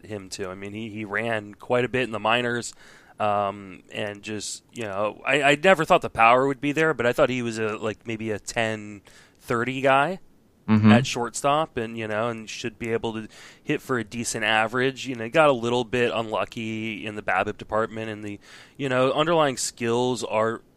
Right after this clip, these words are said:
Speaker 1: around the same, maybe a little bit regressed from last year. So,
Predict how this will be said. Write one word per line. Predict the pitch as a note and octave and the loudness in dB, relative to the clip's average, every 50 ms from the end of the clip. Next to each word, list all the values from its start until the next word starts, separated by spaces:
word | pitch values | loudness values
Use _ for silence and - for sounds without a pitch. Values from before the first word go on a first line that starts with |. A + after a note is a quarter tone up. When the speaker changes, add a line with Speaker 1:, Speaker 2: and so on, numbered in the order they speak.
| _ _ _ - - | _ _ _ -6 -2
Speaker 1:
around | C3 C3+ A2+ A2 B2+ A#2 A#2 C3+ D3 D#3 D#3 D3 | -2 0 4 6 8 8 8 8 6 4 2 0
the | D3 C#3 | -2 -2
same, | C3 - - D3 C#3 C#3 C#3 C#3 C#3 C#3+ C#3 B2 - B2+ | -2 0 0 2 2 2 2 0 -2 -4 -8 -10 -8 -8
maybe | B2+ B2 A2+ A#2 A2+ | -6 -6 -4 -2 -2
a | A2 | -2
little | A2 G2+ A2+ A#2+ A#2+ B2+ | -2 -2 -2 -2 -2 -2
bit | A#2 A#2+ A#2 | -4 -4 -6
regressed | F#2 B2 A#2 G#2+ - B2 B2 A#2 - - - | -4 -6 -6 -2 2 2 2 2 0 -4 -8
from | - B2+ | -6 -2
last | B2+ B2 B2 B2 B2+ A#2+ - - | 2 4 4 2 2 -2 -6 -4
year. | B2+ B2 B2+ B2+ | -4 -2 -2 -4
So, | A2 - A#2 A2+ A2 G#2+ | -4 0 2 4 4 2